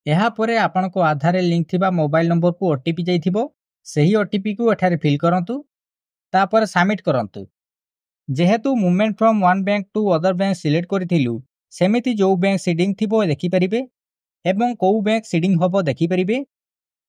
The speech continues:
ତାପରେ ତଳେ ଓକେରେ କ୍ଲିକ୍ କରନ୍ତୁ।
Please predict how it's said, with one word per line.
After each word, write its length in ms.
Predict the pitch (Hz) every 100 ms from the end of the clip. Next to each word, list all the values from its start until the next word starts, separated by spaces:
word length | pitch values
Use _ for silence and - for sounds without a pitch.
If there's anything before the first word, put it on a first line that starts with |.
| _ _ _ _ _ -
ତାପରେ 380 | 180 214 233 233
ତଳେ 220 | 226 202
ଓକେରେ 340 | 202 151 170 175
କ୍ଲିକ୍ 240 | 170 147
କରନ୍ତୁ। 340 | 170 180 175